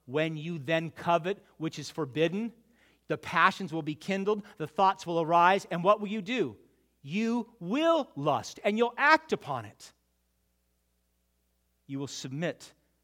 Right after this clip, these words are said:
to your evil desires, your impure thoughts,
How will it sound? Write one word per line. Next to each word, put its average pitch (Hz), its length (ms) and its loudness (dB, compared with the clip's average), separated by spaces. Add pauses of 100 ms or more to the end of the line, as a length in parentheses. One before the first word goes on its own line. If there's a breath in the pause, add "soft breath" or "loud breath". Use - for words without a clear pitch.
(120)
to 135 100 -10
your 131 120 -6
evil 151 280 -8
desires, 117 720 -10 (380)
your 120 140 -8
impure 151 360 -8
thoughts, - 640 -12